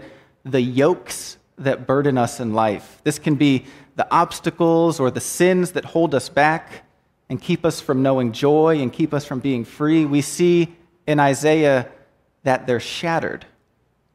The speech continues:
We also see that the bar across your shoulders, we can think of that this morning as the figurative weight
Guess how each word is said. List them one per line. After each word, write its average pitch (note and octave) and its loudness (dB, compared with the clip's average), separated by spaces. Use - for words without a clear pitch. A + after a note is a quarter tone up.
We D3+ 4
also E3 0
see E3 2
that D3 0
the C3 0
bar D3 2
across C#3+ -2
your C3 -4
shoulders, C#3+ -2
we D#3 2
can D3+ -4
think E3 -2
of D3 -2
that D3 0
this C#3+ -6
morning D3 2
as C3+ 2
the D3+ 0
figurative D#3 2
weight C3+ 0